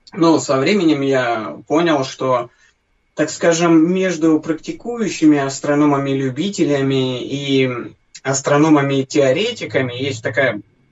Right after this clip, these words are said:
большая пропасть, огромная. Э, практики, они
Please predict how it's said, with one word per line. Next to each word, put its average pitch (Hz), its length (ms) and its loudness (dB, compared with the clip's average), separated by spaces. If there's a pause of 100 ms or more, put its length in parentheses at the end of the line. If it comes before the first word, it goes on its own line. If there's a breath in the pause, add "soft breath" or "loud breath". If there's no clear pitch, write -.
(120)
большая 139 540 0
пропасть, - 500 -4
огромная. 123 640 -4 (500)
Э, 120 320 -6
практики, 160 720 -4
они 151 480 2